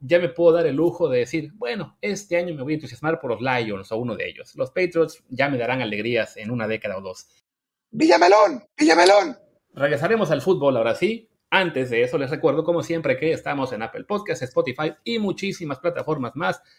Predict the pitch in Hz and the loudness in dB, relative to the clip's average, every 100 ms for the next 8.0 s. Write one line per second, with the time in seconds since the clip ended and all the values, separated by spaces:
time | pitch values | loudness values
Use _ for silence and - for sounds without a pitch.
0 | _ 120 165 170 165 165 123 143 156 _ | _ -12 -8 -2 2 2 2 -2 -2 _
1 | _ 131 - 185 180 - 185 - _ 107 | _ -12 -4 -2 -2 -2 -4 -6 _ -12
2 | 104 175 127 147 131 170 - _ _ - | -6 -4 -2 0 0 -4 -6 _ _ -10
3 | 110 120 185 190 147 180 - 175 208 - | -6 -2 -2 0 0 -2 -2 -4 -2 -2
4 | 170 151 - 220 214 165 165 143 117 156 | -4 -6 -2 -2 2 2 2 0 -4 -2
5 | 120 107 147 135 160 - - _ _ _ | -2 -2 0 0 -2 -6 -20 _ _ _
6 | - 95 147 151 113 117 156 120 - 127 | -18 -4 0 2 0 0 -2 -4 -4 0
7 | 175 - 117 190 185 170 202 208 175 | 0 0 -4 -2 0 0 2 2 2